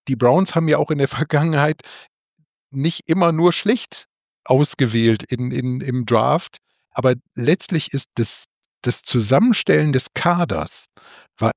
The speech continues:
immer ein Grundproblem und im Grunde waren die Browns bis auf ganz wenige Ausnahmen, aber das lässt sich wirklich an zwei, drei Jahren festmachen, in den letzten fünfundzwanzig Jahren immer in einem permanenten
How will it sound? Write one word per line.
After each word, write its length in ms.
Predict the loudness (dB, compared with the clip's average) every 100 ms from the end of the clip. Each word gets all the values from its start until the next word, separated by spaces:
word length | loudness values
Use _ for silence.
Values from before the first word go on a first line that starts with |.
| 2
immer 220 | 2 2
ein 160 | 0
Grundproblem 880 | 0 0 0 -2 -8 -8 -4 -2 -2
und 100 | -2
im 160 | -2 -4
Grunde 380 | 0 0 2 2
waren 180 | 2
die 80 | 0
Browns 580 | 0 0 2 2 0 -4 -8
bis 160 | -4
auf 120 | -4 -2
ganz 380 | 0 0 -2
wenige 360 | -2 0 0 0
Ausnahmen, 480 | 2 0 0 0 0
aber 100 | -2
das 180 | -2 0
lässt 200 | -2 -2
sich 160 | -4
wirklich 340 | -2 -2 -4 -4
an 100 | -4
zwei, 180 | -2 0
drei 160 | 2
Jahren 360 | 2 2 2 0
festmachen, 680 | -2 -4 -4 -4 -4 -4 -8 -10 -20 _ _ _
in 120 | 0
den 100 | 2
letzten 240 | 2 -2
fünfundzwanzig 680 | -2 0 0 0 -2 -2 -4
Jahren 180 | -2 0
immer 140 | 0
in 80 | -2
einem 180 | -2 -4
permanenten 720 | -4 -2 0 2 0 -2 -2